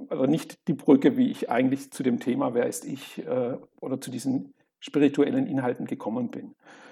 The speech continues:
Sondern, ähm, da ist vielleicht zum einen zu sagen, dass ich mein ganzes Leben, wenn ich so zurückblicke, eigentlich schon immer Impulse in mir hatte, mich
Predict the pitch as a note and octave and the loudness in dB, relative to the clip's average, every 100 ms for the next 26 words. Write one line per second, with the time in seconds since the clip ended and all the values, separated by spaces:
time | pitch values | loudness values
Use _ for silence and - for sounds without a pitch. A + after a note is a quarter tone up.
0 | - - C#3 C#3+ D3 F#3 A#3 - - - | -20 -2 2 4 4 -2 -10 -12 -20 -8
1 | F3+ D3+ D3+ D#3 - _ _ _ _ _ | 0 2 2 -2 -8 _ _ _ _ _
2 | _ _ _ _ _ _ _ _ _ _ | _ _ _ _ _ _ _ _ _ _
3 | _ D3 - - F#3+ D#3+ - - C#3+ F3+ | _ 2 2 4 6 6 4 0 2 2
4 | F3+ F3+ E3+ D#3+ E3+ D3+ D3+ E3 D3+ C#3 | 0 2 6 6 4 0 -2 -2 2 4
5 | C#3 C3+ C#3 - E3 E3 D3 C#3 - C#3 | 4 2 0 4 4 4 2 2 2 -2
6 | D3+ G#3+ - - C#3 D3 E3+ E3+ - - | 0 0 0 4 6 8 6 2 -16 -20
7 | - _ D3 D3+ D#3 - D3+ - D#3+ E3+ | -20 _ 2 4 2 2 2 6 6 6
8 | - - C#3 F3 D#3+ D#3 C#3+ C#3+ B2+ B2+ | 6 -2 2 2 4 2 4 4 4 0
9 | B2+ - - - C#3 C3 - | 0 -2 -14 -4 -2 -2 -8